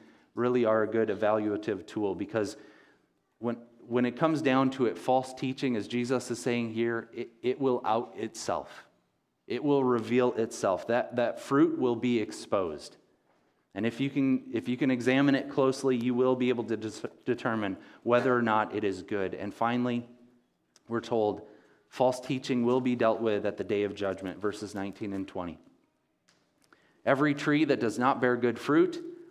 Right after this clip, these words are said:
is cut down and thrown into the fire. Thus, by their fruit, you will recognize them."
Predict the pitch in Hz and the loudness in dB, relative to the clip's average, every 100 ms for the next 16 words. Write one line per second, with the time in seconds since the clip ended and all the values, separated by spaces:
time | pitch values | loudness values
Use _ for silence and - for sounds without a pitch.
0 | - _ 104 - 135 120 123 139 143 127 | -20 _ -8 -4 0 0 2 4 4 2
1 | 120 131 131 127 120 - - 101 87 87 | 2 4 4 4 2 0 0 0 0 -8
2 | - _ _ _ _ _ 120 117 117 123 | -16 _ _ _ _ _ -2 -2 2 4
3 | 147 156 151 143 147 - 117 98 - - | 6 4 2 0 0 0 -2 -2 -6 -16
4 | - 107 107 104 101 - 98 92 85 82 | -10 -4 -2 0 0 -2 -10 -8 -10 -10
5 | 82 | -14